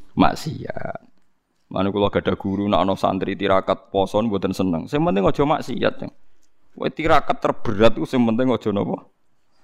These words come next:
Maksiat. Nah, barang-barang sunat itu dilakoni ya kena, ora ya napa? Mulane jare Imam Nawawi, hadis paling jelas ning liyane kewajiban ku hadisul A'rabi.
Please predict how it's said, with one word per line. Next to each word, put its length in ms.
Maksiat. 720
Nah, 160
barang-barang 480
sunat 320
itu 240
dilakoni 320
ya 80
kena, 320
ora 240
ya 80
napa? 320
Mulane 560
jare 240
Imam 240
Nawawi, 480
hadis 480
paling 400
jelas 400
ning 320
liyane 480
kewajiban 560
ku 80
hadisul 560
A'rabi. 680